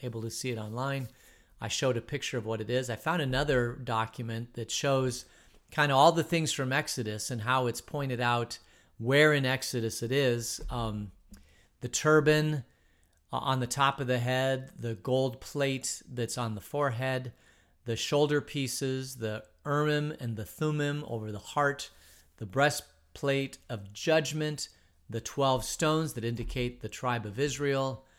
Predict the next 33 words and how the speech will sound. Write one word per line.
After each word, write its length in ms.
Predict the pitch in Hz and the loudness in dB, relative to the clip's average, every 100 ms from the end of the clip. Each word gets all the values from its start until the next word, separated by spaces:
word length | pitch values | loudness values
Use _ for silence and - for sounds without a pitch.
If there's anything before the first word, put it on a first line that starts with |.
| _ _ _ | _ _ _
the 100 | 117 | -8
sash 640 | - - 151 151 160 - | -6 2 8 8 8 2
that 140 | - 127 | -2 0
goes 220 | 131 117 | 0 0
around 340 | 117 117 117 | 0 0 -2
the 100 | 107 | -4
waist, 600 | 104 143 160 156 - - - | -2 2 4 2 -4 -8 -10
the 220 | 120 113 117 | -6 -6 -4
ephod, 680 | 147 156 - 143 143 147 135 - _ _ | -2 0 4 6 6 2 -6 -14 _ _
which 160 | 127 123 | -6 -4
is 140 | 117 | -2
a 60 | 113 | -4
linen 400 | 110 131 139 131 | -2 -2 -2 -2
garment, 680 | 123 127 135 135 127 - - - | 0 2 2 -2 -4 -6 -8 -8
uh, 160 | 113 | -6
made 300 | 110 123 131 | -2 0 0
of 220 | 123 104 | 0 -2
gold, 440 | 113 127 131 131 117 | 0 0 2 0 -4
blue, 400 | 120 131 135 135 | -2 0 0 0
purple, 600 | - - 139 - 139 139 | -4 -6 -6 -4 -4 -4
and 180 | 120 107 | -6 -6
scarlet 560 | - - 131 127 110 | -6 -2 0 0 -2
yarns, 640 | 110 127 143 147 151 - - _ _ _ | -4 0 0 0 -2 -6 -10 _ _ _
held 300 | - 131 139 | 0 2 2
by 160 | 123 113 | 2 -2
woven 520 | 107 123 131 123 104 | 0 0 0 -2 -2
waistband, 800 | 123 151 147 - 156 147 151 - - | -2 -2 -4 -6 -4 -4 -4 -8 -10
uh, 180 | 107 107 | -12 -10
so 180 | - | -10
you 80 | 123 | -10
can 160 | - 104 | -10 -10
see 220 | - 120 | -8 -6
that, 340 | 120 139 139 | 0 0 0